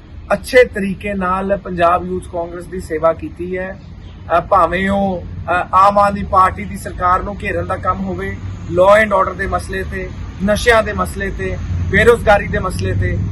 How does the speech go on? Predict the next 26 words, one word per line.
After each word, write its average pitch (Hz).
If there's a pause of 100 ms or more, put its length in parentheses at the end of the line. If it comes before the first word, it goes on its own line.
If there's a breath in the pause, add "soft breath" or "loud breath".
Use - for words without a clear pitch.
(180)
ਆਰ 214
ਐਸ 233
ਐਸ 220
ਦੇ 208
ਖਿਲਾਫ, 190
ਬੀ -
ਜੇ -
ਪੀ -
ਦੇ 208
ਖਿਲਾਫ - (580)
ਬਹੁਤ 277
ਸੋਹਣੀ 294
ਲੜਾਈ 214
ਪੰਜਾਬ 185
ਦੇ 185
ਵਿੱਚ 180 (540)
ਲੜੀ 202
ਗਈ 202
ਆ। 220
ਔਰ 226
ਉਦੋਂ 247
ਤੁਸੀਂ 226
ਉਹ 208
ਲੜਾਈ 190
ਲੜੀ 185
ਹੈ 226